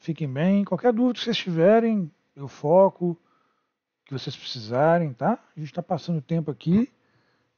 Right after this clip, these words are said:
É, eu vou jogando até a hora que eu falar que, que chegou do jeito que eu quero, a, a cidade e tal. Né, a gente tá fazendo,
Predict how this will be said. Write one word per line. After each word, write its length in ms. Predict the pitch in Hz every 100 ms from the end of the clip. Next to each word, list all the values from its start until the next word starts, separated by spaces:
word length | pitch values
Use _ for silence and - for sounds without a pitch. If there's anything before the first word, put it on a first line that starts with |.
| _
É, 920 | - 117 117 117 120 120 120 120 117 113 117 _ _ _ _ _ _ _ _ _ _ _ _ _ _ _
eu 100 | 131
vou 160 | 127
jogando 460 | 135 156 147 156 185 202
até 420 | 202 180 196 254 - - - _ _ - _ _ -
a 140 | 180
hora 240 | 170 160 175
que 140 | -
eu 40 |
falar 360 | 196 208 180 175
que, 120 | - _ _ _ _ _ _ _ _ _ _
que 240 | 170 180
chegou 400 | - 185 175 190
do 160 | 180 190
jeito 240 | 165 170
que 60 | 202
eu 80 |
quero, 340 | 185 160 151 131
a, 260 | 113 107 101 98 _
a 20 |
cidade 600 | - 120 107 147 165 139
e 40 |
tal. 300 | 123 127 143 - _ _ _ _ _ _ -
Né, 120 | 139
a 20 |
gente 160 | 120 120
tá 100 | 127
fazendo, 460 | 123 131 127 120